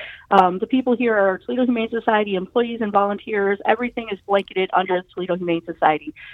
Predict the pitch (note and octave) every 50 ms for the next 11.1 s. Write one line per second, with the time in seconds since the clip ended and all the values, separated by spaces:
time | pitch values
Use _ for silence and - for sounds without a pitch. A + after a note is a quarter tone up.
0 | - _ _ - G3+ F#3+ F#3+ G3+ A3 A#3+ B3+ B3+ B3 B3 B3 A#3 A3+ A3+ A3+ G#3
1 | - G#3+ G#3 G#3+ G#3+ A3+ A3 G#3+ G#3 G3+ G3+ G3+ F#3+ F#3+ F#3+ - G#3+ G3+ G3+ -
2 | - A3+ A3+ A3+ A3 G#3+ - G#3+ G#3 G#3 G#3+ G#3+ G#3+ - - - _ _ - B3+
3 | A3+ A3 A3+ A3+ A#3 A3 G3+ G3 - G3+ F#3+ F#3 F#3+ F3+ F3+ F#3+ F#3+ F#3+ F#3 F#3
4 | - G3 F3+ F#3 - - F#3+ F#3 F3+ F3 F3+ E3+ E3+ E3+ - D#3+ - - F3+ E3+
5 | F3+ - - D#3+ D#3+ - D#3+ - - D#3+ D#3 E3 - _ - F#3 F3 F3 F3 E3
6 | E3 E3+ - _ - - - _ - G#3 G3+ - F#3+ F#3+ F3+ F3+ F3 E3+ E3 E3
7 | - _ _ _ _ _ _ - F#3+ F3 E3+ E3 E3 E3 - - F#3+ F#3 F#3 F#3+
8 | F#3+ G3 F#3+ F#3 F3+ - F#3 F#3 F#3+ - _ - G3 F#3+ - _ - G3 F#3+ G#3
9 | G3 F#3+ - - A#3+ A3+ A3+ A3+ A3 - G3+ G3 G3+ G#3+ A3+ A#3 A#3+ A#3 A3+ A#3
10 | A3+ A3 G#3 G#3+ G#3+ G3+ G3+ G#3 - - A#3+ A3 G#3+ G#3 G3+ - - A#3 G#3 G3+
11 | G3 G3